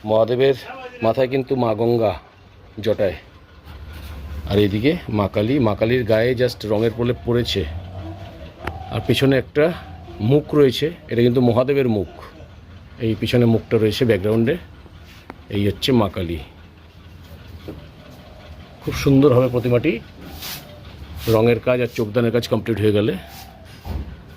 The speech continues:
এপাশে রয়েছে আরও একটি কালী প্রতিমা, নিচে অসুরের মুখ, তার উপর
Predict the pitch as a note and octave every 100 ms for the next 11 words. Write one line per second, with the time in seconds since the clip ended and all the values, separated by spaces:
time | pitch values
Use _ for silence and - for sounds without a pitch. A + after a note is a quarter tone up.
0 | - - - - - - - - - -
1 | - - - - - - - - - -
2 | - - A#2 B2+ A#2+ B2+ B2+ - C3 A2+
3 | F#2+ - G3 G#3 - - - A2+ A2 G2+
4 | A2 A#2+ D#3+ - - - - - - -
5 | - - - - A#2+ A#2+ D#3 F#3+ - -
6 | - - B2 A#2+ C#3 C3+ A#2+ B2 D3+ -
7 | - - - - - - - - - -
8 | G#2 G#2+